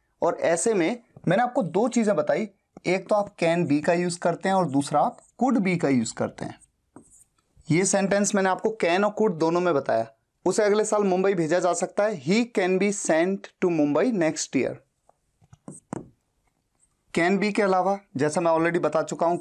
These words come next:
could be का भी यूज़ हो सकता है। और अब आप ये जानते हैं कि जहां पर भी could का यूज़ होता है पॉसिबिलिटी के केस में, क्योंकि जब मैं कहता हूं, "उसे अगले साल मुंबई भेजा जा सकता है", यानी इस बात की संभावना है,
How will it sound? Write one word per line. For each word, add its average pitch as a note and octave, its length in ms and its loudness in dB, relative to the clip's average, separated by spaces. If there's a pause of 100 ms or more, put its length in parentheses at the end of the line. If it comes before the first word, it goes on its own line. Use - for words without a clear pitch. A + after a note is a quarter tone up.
(140)
could D#3+ 240 0
be D#3 60 2
का D#3+ 120 0
भी D#3+ 160 0
यूज़ D#3+ 180 0
हो D3+ 100 0
सकता D3 280 -4
है। D3 120 -2 (320)
और G#3 100 2
अब G3 260 0
आप A#3+ 160 0
ये B3 120 2
जानते E3 380 0
हैं E3+ 280 0 (260)
कि G#3+ 100 2
जहां D#3+ 440 0
पर C#4+ 160 0
भी C#4+ 300 -2
could A3 200 0
का A#3 100 2
यूज़ G3 280 0 (100)
होता D#3+ 260 2
है - 200 -2 (400)
पॉसिबिलिटी G#3+ 640 0
के A3+ 120 0
केस E3+ 280 -2
में, D3 140 0
क्योंकि G#3 180 0
जब A3 100 0
मैं A#3 120 0
कहता A3+ 180 0
हूं, A#3 100 0
"उसे A#3 180 0
अगले G#3+ 200 2
साल A3 180 0
मुंबई G3 320 2
भेजा E3 300 0
जा E3 140 0
सकता D#3+ 300 -4
है", A3+ 60 0
यानी A3 260 2
इस F#3 140 -4
बात D3 220 -2
की C#4 160 2
संभावना D#3 720 0
है, E3 320 0